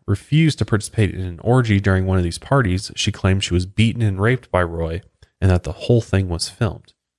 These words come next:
And when police raided the house, they found the video. But Roy claimed it was a consensual B D S M. So he was just sentenced to probation and fined.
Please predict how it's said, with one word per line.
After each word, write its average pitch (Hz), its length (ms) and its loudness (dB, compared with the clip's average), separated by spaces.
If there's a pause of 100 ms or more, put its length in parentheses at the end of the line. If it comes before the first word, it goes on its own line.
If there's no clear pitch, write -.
(420)
And 101 120 4
when 101 100 2
police 135 400 0
raided 131 320 2
the 92 120 0
house, 85 300 -2
they 92 140 -2
found 98 460 -2
the 87 40 -6
video. 104 360 -2 (640)
But 107 180 -2
Roy 147 300 2
claimed 82 520 -2 (120)
it 101 80 2
was 98 160 2
a 92 40 0
consensual 117 1120 -4 (140)
B 92 120 0
D 90 160 0
S 85 220 -2
M. 120 300 0 (840)
So 98 480 -2
he 98 80 -4
was 95 100 0
just 95 180 -4
sentenced 120 460 -2
to 113 60 -4
probation 120 600 -2
and 78 240 -12
fined. - 600 -4